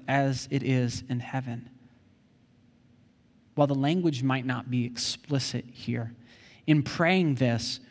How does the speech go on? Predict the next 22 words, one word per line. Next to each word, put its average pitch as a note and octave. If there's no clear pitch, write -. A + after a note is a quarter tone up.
we D3
are G3+
calling D#3+
for C3
God B2
to C#3+
vindicate D3
his C3
name C3+
by B2+
bringing D3
out C3+
the C3+
culmination, D3+
by C3
bringing E3+
about E3
the C#3+
culmination F#3
of C3+
his E3+
temple C3+